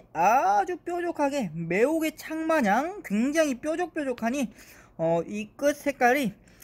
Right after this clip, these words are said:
립스틱 바른 것처럼 빨갛게 물들어서 너무나도 이쁜 모습을 보여주고 있습니다. 자, 지금 전체적으로, 음, 어, 조그마한 좀 자구부터 시작해서 큰 본체까지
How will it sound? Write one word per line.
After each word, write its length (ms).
립스틱 680
바른 260
것처럼 640
빨갛게 840
물들어서 680
너무나도 840
이쁜 340
모습을 640
보여주고 460
있습니다. 580
자, 160
지금 120
전체적으로, 760
음, 320
어, 360
조그마한 1040
좀 240
자구부터 680
시작해서 560
큰 340
본체까지 800